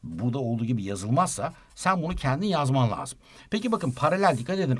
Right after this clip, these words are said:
Aynı voltu vermişim. Farklı veremem zaten. Burayı ben kaç alacağım arkadaşlar?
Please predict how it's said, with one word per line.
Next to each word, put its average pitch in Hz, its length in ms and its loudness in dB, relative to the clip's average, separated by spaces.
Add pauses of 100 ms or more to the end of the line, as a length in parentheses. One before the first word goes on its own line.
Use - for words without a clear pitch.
Aynı 190 320 2
voltu 131 260 4
vermişim. 92 320 -4
Farklı 120 340 0
veremem 135 320 4
zaten. 151 360 -6 (320)
Burayı 175 200 -4
ben 180 140 2
kaç 202 200 -2
alacağım 117 240 2
arkadaşlar? 95 400 -4